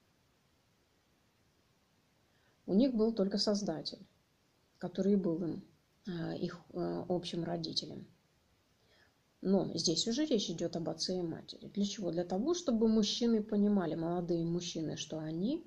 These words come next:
не должны быть маменькиными, папенькиными сынками. Если они создают семью, то они должны уйти от родителей, должны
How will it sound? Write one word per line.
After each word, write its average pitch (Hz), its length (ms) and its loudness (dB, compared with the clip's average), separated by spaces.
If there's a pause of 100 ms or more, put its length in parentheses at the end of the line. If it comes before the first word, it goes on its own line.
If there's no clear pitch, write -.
(300)
не 202 140 8
должны 285 480 6
быть 170 220 2
маменькиными, 240 880 2
папенькиными 202 1120 4 (400)
сынками. 202 680 4
Если 165 360 2
они 160 220 0
создают 156 580 -4
семью, 165 640 -2 (260)
то 165 120 -8
они 156 400 -6 (160)
должны 196 580 8
уйти 175 720 6 (1080)
от 208 200 2
родителей, 233 640 6
должны 202 720 6